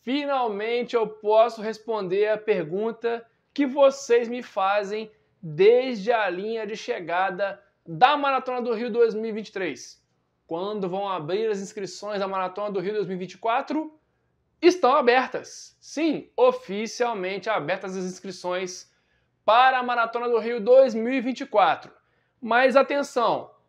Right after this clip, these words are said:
tem algumas novidades, vou tirar algumas dúvidas a partir de agora, então já faz o seguinte, se inscreve aqui no nosso canal, compartilhe com os amigos esse vídeo, com todo mundo que tá pensando em correr a Maratona do Rio,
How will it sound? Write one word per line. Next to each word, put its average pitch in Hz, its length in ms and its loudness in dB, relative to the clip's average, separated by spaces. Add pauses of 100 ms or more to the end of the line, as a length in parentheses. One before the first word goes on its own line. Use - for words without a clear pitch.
(140)
tem 240 100 0
algumas 247 420 2
novidades, 202 960 0 (180)
vou 220 220 8
tirar 233 280 2
algumas 220 500 0
dúvidas 208 400 -6
a 202 60 -2
partir 190 300 -6
de 185 60 -6
agora, 196 260 0
então 226 300 -4
já 220 140 -2
faz 226 400 -2
o - 20 -18
seguinte, 185 580 -8 (460)
se - 180 -12
inscreve 208 760 2
aqui 214 240 -6
no 202 100 -10
nosso 185 260 -8
canal, 170 560 -6 (280)
compartilhe 254 800 2
com 240 160 -6
os 226 100 -4
amigos 208 380 -4
esse 202 200 -6
vídeo, 202 440 -10
com 247 180 -4
todo 247 240 0
mundo 247 200 -4
que - 60 -18
tá 220 80 -8
pensando 214 520 -10
em 190 40 -8
correr 185 260 -6
a 180 60 -6
Maratona 165 380 -8
do 143 80 -10
Rio, 156 260 -8